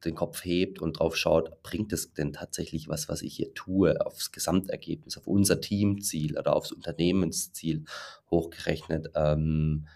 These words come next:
hat. Aber auch, um die andere Seite zu beleuchten, folgenden Effekt, dass diese individuellen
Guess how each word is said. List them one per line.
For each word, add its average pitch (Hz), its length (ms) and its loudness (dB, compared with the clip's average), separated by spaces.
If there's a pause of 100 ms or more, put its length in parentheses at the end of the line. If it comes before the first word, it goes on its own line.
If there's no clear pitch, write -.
(560)
hat. 147 460 2 (120)
Aber 87 280 6
auch, 120 300 8
um 98 280 2
die 92 100 4
andere 117 200 4
Seite 139 280 2
zu - 140 -10
beleuchten, 135 880 2 (260)
folgenden 135 800 4
Effekt, 131 640 -2 (380)
dass 101 640 2 (360)
diese 92 220 -2
individuellen 95 1000 2